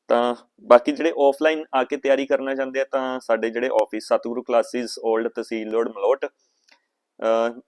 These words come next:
ਉੱਥੇ ਆ ਕੇ ਤੁਸੀਂ ਸਚਦੇਵਾ ਬੁੱਕ ਸੈਂਟਰ ਦੇ ਸਾਹਮਣੇ ਆ ਕੇ ਤੁਸੀਂ ਆਪਦਾ ਜਿਹੜਾ ਬੈਚ ਦੇ ਵਿੱਚ ਐਨਰੋਲ ਹੋ ਸਕਦੇ ਹੋ। ਆਫਲਾਈਨ ਬੈਚਿਸ ਦੇ ਵਿੱਚ ਵੀ ਤੁਸੀਂ ਆ ਸਕਦੇ ਹੋ,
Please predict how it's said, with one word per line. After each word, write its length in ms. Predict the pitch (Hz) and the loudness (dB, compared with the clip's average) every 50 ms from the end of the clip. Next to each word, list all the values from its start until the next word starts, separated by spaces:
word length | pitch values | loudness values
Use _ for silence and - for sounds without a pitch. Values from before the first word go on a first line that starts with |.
| _ - | _ -4
ਉੱਥੇ 260 | 120 117 - 139 127 | -4 -2 0 2 4
ਆ 100 | 123 113 | 4 4
ਕੇ 120 | - 113 | 2 -2
ਤੁਸੀਂ 280 | 110 - 107 - 120 117 | -8 -8 -10 -10 -10 -10
ਸਚਦੇਵਾ 460 | - - 110 110 110 113 113 110 110 | -10 -12 -14 -8 -4 -2 0 0 0
ਬੁੱਕ 140 | 107 107 - | -2 -4 -8
ਸੈਂਟਰ 320 | - - 117 113 - 104 | -6 -8 -8 -8 -10 -8
ਦੇ 140 | 107 117 113 | -4 -4 -4
ਸਾਹਮਣੇ 420 | - - 107 107 110 117 120 117 | -4 -4 -8 -8 -8 -10 -10 -10
ਆ 200 | 117 110 101 101 - _ | -8 -10 -10 -10 -10 _
ਕੇ 180 | 113 131 139 - _ _ _ _ _ _ _ _ | -8 -8 -8 -8 _ _ _ _ _ _ _ _
ਤੁਸੀਂ 480 | 123 113 - 123 117 113 113 110 110 - _ _ _ _ _ | -12 -8 -6 -6 -6 -6 -6 -10 -12 -16 _ _ _ _ _
ਆਪਦਾ 260 | 107 110 104 104 110 | 0 0 2 0 -2
ਜਿਹੜਾ 200 | 107 110 110 113 | -2 0 -2 -2
ਬੈਚ 360 | 110 107 - 95 95 90 - - | -2 -2 -2 -2 -2 -2 -4 -6
ਦੇ 80 | 107 | -4
ਵਿੱਚ 180 | 107 107 - - 110 | -4 -4 -6 -8 -10
ਐਨਰੋਲ 300 | 107 104 104 104 107 107 - | -10 -6 -4 -4 -4 -4 -4
ਹੋ 100 | 104 104 | -6 -8
ਸਕਦੇ 280 | 104 - 113 117 113 131 | -4 -4 -6 -4 -4 -6
ਹੋ। 240 | 131 135 - 123 120 | -6 -4 0 0 0
ਆਫਲਾਈਨ 340 | 113 - 120 117 117 117 | 0 0 -2 -4 -4 -2
ਬੈਚਿਸ 440 | 110 107 101 98 - - 110 104 101 | -2 -2 -2 -2 -4 -8 -12 -12 -6
ਦੇ 100 | 104 110 | -6 -4
ਵਿੱਚ 200 | 107 110 104 - | -4 -4 -6 -6
ਵੀ 80 | 113 113 | -12 -12
ਤੁਸੀਂ 300 | - - 104 - 113 - 101 | -12 -12 -12 -12 -10 -4 -4
ਆ 100 | 92 85 | -4 -4
ਸਕਦੇ 300 | - - 87 90 92 | -4 -8 -12 -10 -12
ਹੋ, 60 | 90 | -12